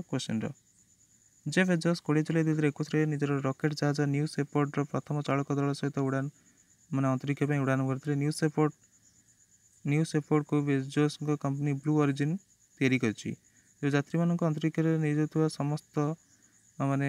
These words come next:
ପ୍ର-, ନେଇଯିବାକୁ ଥିବା ପ୍ରଥମ ସବୁଠୁ ଉମ୍ରଦରାଜ ବ୍ୟକ୍ତି ସୁଶ୍ରୀ ଫଙ୍କ ଏବଂ ସବୁଠୁ ଛୋଟ ଛାତ୍ର ଅଲିଭର ଡେମନ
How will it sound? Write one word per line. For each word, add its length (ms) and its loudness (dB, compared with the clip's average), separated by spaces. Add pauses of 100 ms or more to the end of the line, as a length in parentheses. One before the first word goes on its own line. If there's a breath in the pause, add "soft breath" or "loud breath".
ପ୍ର-, 260 -6 (540)
ନେଇଯିବାକୁ 580 0
ଥିବା 200 0
ପ୍ରଥମ 420 -4 (120)
ସବୁଠୁ 340 -4 (600)
ଉମ୍ରଦରାଜ 600 2
ବ୍ୟକ୍ତି 380 -2
ସୁଶ୍ରୀ 420 -4 (1800 soft breath)
ଫଙ୍କ 320 2 (220)
ଏବଂ 280 0
ସବୁଠୁ 340 -2
ଛୋଟ 300 -6 (120)
ଛାତ୍ର 380 -6 (380)
ଅଲିଭର 340 0
ଡେମନ 320 -2